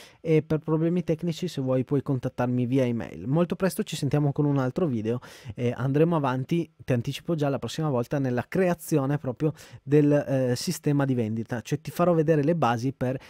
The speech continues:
creare la, la, il tuo negozietto personale in cui vendere il, eh, il tuo materiale. Ti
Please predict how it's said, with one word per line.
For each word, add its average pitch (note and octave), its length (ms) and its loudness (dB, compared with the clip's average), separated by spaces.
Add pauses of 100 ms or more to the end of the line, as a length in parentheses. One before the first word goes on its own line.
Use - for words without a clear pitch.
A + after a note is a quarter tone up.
(200)
creare C#3 720 0 (320)
la, C3+ 480 0
la, A#2+ 300 -2
il A#2 160 -6
tuo F#3 160 4
negozietto C#3+ 720 0
personale A#2+ 580 -2
in A#2 120 0
cui B2 200 0
vendere A2 540 -2
il, G#2+ 320 -4
eh, G2 1040 -8
il A#2 120 -8
tuo C3 140 -4
materiale. A2+ 540 -2
Ti C#3 180 -4